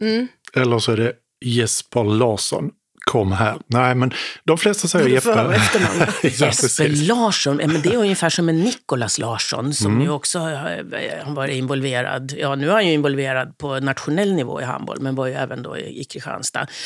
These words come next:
Speaker 2: Mm.
Speaker 3: Honom säger man ju alltid Nicolas Larsson.
Speaker 2: Ja, jag kallar honom Nicky, men det, det är bara jag
Speaker 1: Det är
Speaker 2: kanske.
Speaker 1: Nicky och Jeppe.
Speaker 2: <laughs> Precis.
Speaker 1: Oavsett, Jeppe, så är du jättevälkommen hit. Eh, hur går det just nu för I F K Kristianstad?
Speaker 2: Just nu,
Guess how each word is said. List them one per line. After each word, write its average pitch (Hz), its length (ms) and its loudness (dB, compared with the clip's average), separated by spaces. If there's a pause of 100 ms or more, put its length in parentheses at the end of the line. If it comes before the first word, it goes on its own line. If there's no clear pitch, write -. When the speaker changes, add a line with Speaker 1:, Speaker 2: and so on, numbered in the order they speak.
Speaker 2:
Mm. 95 160 -4
Speaker 3:
Honom 160 300 2
säger 226 200 4
man 135 120 4
ju 135 140 2
alltid - 540 0 (100)
Nicolas - 420 -4
Larsson. - 460 -8 (200)
Speaker 2:
Ja, 107 100 2
jag 113 160 4
kallar 127 180 2
honom 117 220 4
Nicky, 123 480 0
men 117 180 4
det, 139 240 4
det 135 180 2
är 139 100 4
bara 131 260 4
jag 117 180 4
Speaker 1:
Det 120 60 6
är - 20 6
Speaker 2:
kanske. 120 260 4
Speaker 1:
Nicky 240 160 2
och 240 60 4
Jeppe. 254 420 0 (420)
Speaker 2:
<laughs> - 400 -6
Precis. - 600 -2 (560)
Speaker 1:
Oavsett, 277 580 2
Jeppe, 190 340 0
så 247 100 2
är 226 80 4
du 240 100 4
jättevälkommen 208 760 2
hit. 208 480 2
Eh, 240 60 4 (480)
hur 269 140 2
går 285 260 2
det 269 140 4
just 277 300 0
nu 277 300 2
för - 140 0
I 277 140 2
F 254 100 -2
K 254 140 0
Kristianstad? 254 720 0 (320)
Speaker 2:
Just 127 300 2
nu, 185 440 4